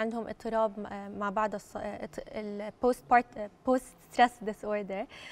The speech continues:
آه، post trauma stress disorder. آه،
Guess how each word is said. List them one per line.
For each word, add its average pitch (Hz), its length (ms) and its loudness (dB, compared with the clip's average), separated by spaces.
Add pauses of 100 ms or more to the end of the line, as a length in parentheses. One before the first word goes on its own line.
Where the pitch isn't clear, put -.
(320)
آه، 202 180 -2 (120)
post - 320 -4
trauma 220 240 2
stress 214 200 -4 (120)
disorder. 202 440 -4 (540)
آه، 202 300 0